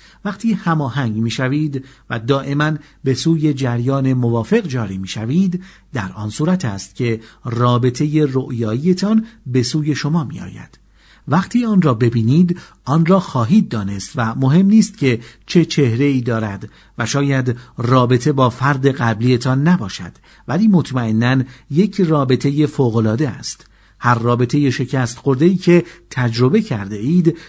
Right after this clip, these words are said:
به جریان ارتعاشی‌تان کمک می‌کند تا تکامل یابید. تنها سوال این است که آیا برای آن آماده اید؟ بنابراین حالا از جایی که هستید شروع کنید.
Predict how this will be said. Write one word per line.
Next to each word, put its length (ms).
به 100
جریان 580
ارتعاشی‌تان 1000
کمک 400
می‌کند 560
تا 240
تکامل 720
یابید. 440
تنها 460
سوال 380
این 180
است 280
که 260
آیا 460
برای 400
آن 380
آماده 380
اید؟ 340
بنابراین 720
حالا 440
از 300
جایی 260
که 220
هستید 540
شروع 420
کنید. 420